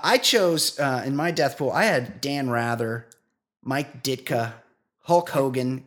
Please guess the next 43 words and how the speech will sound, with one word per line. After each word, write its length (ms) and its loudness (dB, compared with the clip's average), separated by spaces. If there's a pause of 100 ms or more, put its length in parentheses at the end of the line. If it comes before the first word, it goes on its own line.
Carney 400 2
Wilson, 720 2
who 140 -4
I 40 0
stand 380 0
by, 160 -4
and 140 -6
Bret 200 0
Michaels, 720 -2 (800)
I 100 -2
thought 200 0
was 140 0
also 240 2
a 40 -2
good 140 -2
choice. 260 0 (340)
My 260 0
wild 420 0
card 320 -2
to 60 -6
die, 640 -2 (160)
Lance 340 -10
Armstrong. 800 -8 (840)
He 140 -2
survived. 560 -4 (260)
Do 80 -6
you 60 -2
guys, 320 4
does 260 -2
anybody 320 2
wanna 260 0
throw 500 -2
out 300 2
any 380 -2
choices? 640 -2
Ed, 180 0
do 80 -8
you 60 -2
have 100 0
any 120 -4
choices 600 -4
that 180 -8
you, 420 -4